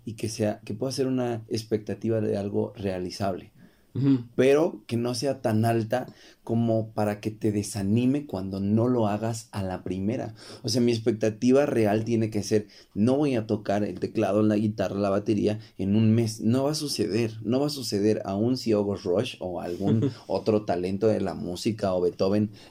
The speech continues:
Speaker 1: lo hizo en un mes, eh, no es
Speaker 2: No eres Beethoven. Ah.
Speaker 1: Eh, exactamente, o sea, ahora,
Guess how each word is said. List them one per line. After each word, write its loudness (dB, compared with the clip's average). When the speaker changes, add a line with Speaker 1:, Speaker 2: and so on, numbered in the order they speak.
Speaker 1:
lo 2
hizo 0
en 2
un 4
mes, -2
eh, -6
no 2
es -2
Speaker 2:
No 2
eres 4
Beethoven. 0
Ah. -6
Speaker 1:
Eh, 4
exactamente, 4
o 4
sea, 0
ahora, 6